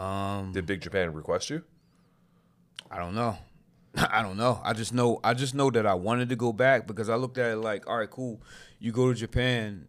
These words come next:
Speaker 1: and, yeah, you accomplish that goal, but
Speaker 2: Yeah.
Speaker 1: it could, it could have been a fluke." If, if you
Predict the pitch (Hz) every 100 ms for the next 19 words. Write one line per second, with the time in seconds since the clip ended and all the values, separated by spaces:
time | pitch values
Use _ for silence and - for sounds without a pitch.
0 | _ - 98 98 117 113 107 107 - 113
1 | 104 98 92 90 113 113 92 95 95 98
2 | 110 104 117 98 104 104 - 147 131 -
3 | - _ _ _ _ - 92